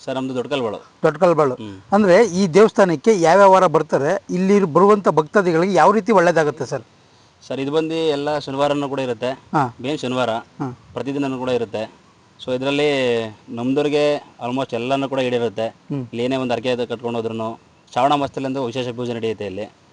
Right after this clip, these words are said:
Speaker 1: ಶ್ರಾವಣ ಮಾಸದಲ್ಲಿ ಅದರಲ್ಲೂ ಕೂಡ ಈಗ ಕಡೆ ಶ್ರಾವಣ ಬತ್ತು ಅಂತಂದ್ರೆ,
Speaker 2: ಹ್ಮ್.
Speaker 1: so ಈಗ ಎಲ್ಲ ಟೈಮಲ್ಲಿ ಬೇರೆ ಕಡೆ ಹೇಳ್ತಾರೆ ಆಂಜನೇಯ ಸ್ವಾಮಿಗೆ ನಾನ್ ವೆಜ್ ಆಗಲ್ಲ ಅಂತ ಅಂದ್ಬಿಟ್ಟು,
Speaker 2: ಹ್ಮ್.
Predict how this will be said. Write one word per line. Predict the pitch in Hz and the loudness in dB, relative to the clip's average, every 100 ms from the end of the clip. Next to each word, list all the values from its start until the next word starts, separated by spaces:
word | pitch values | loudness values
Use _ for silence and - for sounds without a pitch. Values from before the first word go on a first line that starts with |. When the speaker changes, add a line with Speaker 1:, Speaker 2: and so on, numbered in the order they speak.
| _ _ _ | _ _ _
Speaker 1:
ಶ್ರಾವಣ | - 120 | -8 -4
ಮಾಸದಲ್ಲಿ | 135 131 - 131 143 | -2 -4 -6 -6 -4
ಅದರಲ್ಲೂ | 120 123 127 | -4 -6 -6
ಕೂಡ | 127 | -4
ಈಗ | 139 123 | -4 -4
ಕಡೆ | 110 127 | -6 -6
ಶ್ರಾವಣ | 127 127 | -4 -6
ಬತ್ತು | 120 113 | -6 -6
ಅಂತಂದ್ರೆ, | 120 113 113 | -6 -6 -6
Speaker 2:
ಹ್ಮ್. | 151 - 156 123 - _ - | -6 -6 -6 -6 -12 _ -8
Speaker 1:
so | 131 127 | -4 -4
ಈಗ | |
ಎಲ್ಲ | 123 127 | -2 -2
ಟೈಮಲ್ಲಿ | 135 139 131 | -2 -2 -2
ಬೇರೆ | 127 | -2
ಕಡೆ | 127 127 | -2 -2
ಹೇಳ್ತಾರೆ | 120 117 117 | -2 -4 -4
ಆಂಜನೇಯ | 110 117 | -6 -6
ಸ್ವಾಮಿಗೆ | 123 113 | -8 -8
ನಾನ್ | 113 104 | -8 -8
ವೆಜ್ | 107 | -8
ಆಗಲ್ಲ | 107 104 | -8 -8
ಅಂತ | 101 92 | -8 -10
ಅಂದ್ಬಿಟ್ಟು, | 90 92 | -14 -14
Speaker 2:
ಹ್ಮ್. | 113 147 127 | -10 -8 -8